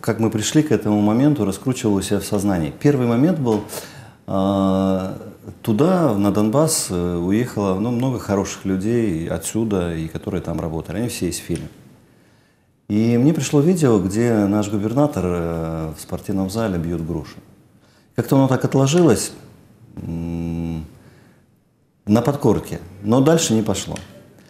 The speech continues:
А потом мы уже начали появляться, э, сюжеты, связанные с тем, что там производились какие-то работы.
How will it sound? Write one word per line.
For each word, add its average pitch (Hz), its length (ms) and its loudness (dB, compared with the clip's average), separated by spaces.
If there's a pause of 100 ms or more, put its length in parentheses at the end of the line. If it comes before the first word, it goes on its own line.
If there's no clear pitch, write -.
(600)
А 101 120 6
потом 202 320 4
мы 175 120 6
уже 131 200 4
начали 123 320 4
появляться, 107 960 4
э, 95 220 -2
сюжеты, 110 500 0
связанные 92 880 2
с - 180 -10
тем, 101 240 2
что 90 540 -2
там 87 140 0
производились 87 500 0
какие-то 92 320 -4
работы. 135 400 -2